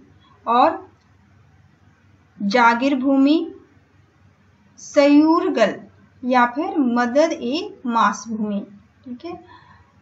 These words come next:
खालसा भूमि का मतलब क्या है? खालसा मु-, भूमि से मतलब है, अ,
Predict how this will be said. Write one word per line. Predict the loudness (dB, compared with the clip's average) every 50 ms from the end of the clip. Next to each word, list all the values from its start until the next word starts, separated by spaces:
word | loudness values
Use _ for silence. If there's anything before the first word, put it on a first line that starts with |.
| _ _ _ _ _ _ _
खालसा | 0 4 4 4 4 4 2 2 2
भूमि | 2 4 2 4 2 4
का | 2 2
मतलब | 2 2 2 2 0 0
क्या | 2 0 -2 -2
है? | 0 -2 -4 -4 -6
खालसा | -4 -2 0 0 0 0 -2 0 2 2
मु-, | 2 2 0 -4 -4 -6 -6 -4
भूमि | -2 -2 -2 -2 -2 -4
से | -4 -4 -2 -2
मतलब | -2 -4 -6 -6 -6 -6
है, | -4 -2 0 0 0 -2 -4 -10 -16 -20 -20 -20 -20 -20 -20 _ _ -10 -6
अ, | -2 0 0 2 0